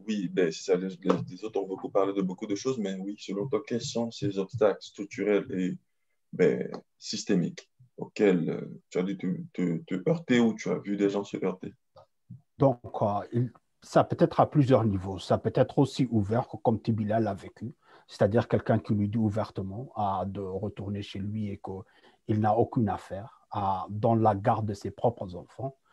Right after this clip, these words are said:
Speaker 2: Euh, mais ça peut être quelque chose d'aussi, euh, masqué que, euh, par exemple, euh, quelqu'un qui, qui vous dit que, euh, vous parlez bien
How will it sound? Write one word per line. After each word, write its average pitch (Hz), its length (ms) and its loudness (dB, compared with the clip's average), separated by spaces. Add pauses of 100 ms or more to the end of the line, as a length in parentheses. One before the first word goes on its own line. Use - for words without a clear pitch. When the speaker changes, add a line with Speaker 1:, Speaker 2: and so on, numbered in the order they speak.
(340)
Speaker 2:
Euh, 113 180 10
mais 120 120 6
ça 143 160 6
peut 123 180 2
être 156 160 2
quelque 175 240 2
chose 143 300 2
d'aussi, 147 680 0 (380)
euh, 123 340 10
masqué 123 880 4
que, - 120 -2
euh, 120 640 0
par 113 220 0
exemple, 117 580 -2
euh, 110 240 0 (760)
quelqu'un 131 400 4
qui, 117 380 2 (160)
qui 117 260 4
vous 110 220 0
dit 120 280 2
que, - 140 0
euh, 110 640 2 (720)
vous 123 220 6
parlez 131 400 8
bien 120 320 4